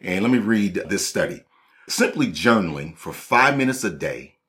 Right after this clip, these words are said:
what we are grateful for, can enhance your long-term happiness by over ten percent. And it turns out that noticing what we already have can make us feel more positive about our lives,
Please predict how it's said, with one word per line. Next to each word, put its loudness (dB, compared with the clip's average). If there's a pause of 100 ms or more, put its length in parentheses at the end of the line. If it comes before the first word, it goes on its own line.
(580)
what 0
we 2
are 2
grateful -4
for, -14 (320)
can -8
enhance -4
your -6
long-term -2
happiness -8 (320)
by -4
over -6 (480)
ten -2
percent. -8 (840)
And -2
it -4
turns 2
out 4
that -8
noticing 0
what -4
we -6
already -2
have -10
can -8
make -6
us -10
feel -8
more -4
positive -6
about -6
our -8
lives, -8